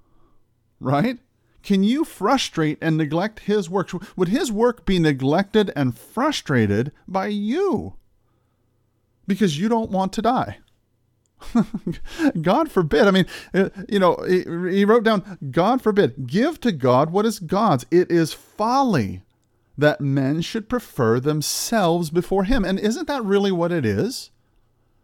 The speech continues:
When you think about all the things that you do that you think are better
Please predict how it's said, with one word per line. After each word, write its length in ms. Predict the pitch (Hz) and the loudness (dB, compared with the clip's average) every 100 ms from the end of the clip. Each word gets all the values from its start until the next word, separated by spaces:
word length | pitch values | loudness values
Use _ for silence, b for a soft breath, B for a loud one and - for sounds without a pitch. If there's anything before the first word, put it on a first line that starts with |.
| _ - | _ -4
When 140 | 185 | -2
you 100 | 208 | -2
think 260 | 208 370 330 | -4 -10 -6
about 220 | 247 190 | -6 -2
all 300 | 170 208 262 | 0 2 0
the 120 | 233 | -2
things 400 | - 202 202 151 | -6 -6 -4 -4
that 100 | 156 | -4
you 460 | 131 120 151 196 185 | -4 -4 -2 -2 -4
do 260 | 139 165 | -2 -2
that 140 | 113 120 | 0 -2
you 160 | 147 | -4
think 240 | 180 196 - | -6 -6 -4
are 100 | 123 | -4
better 480 | 101 143 160 170 | -2 0 0 -2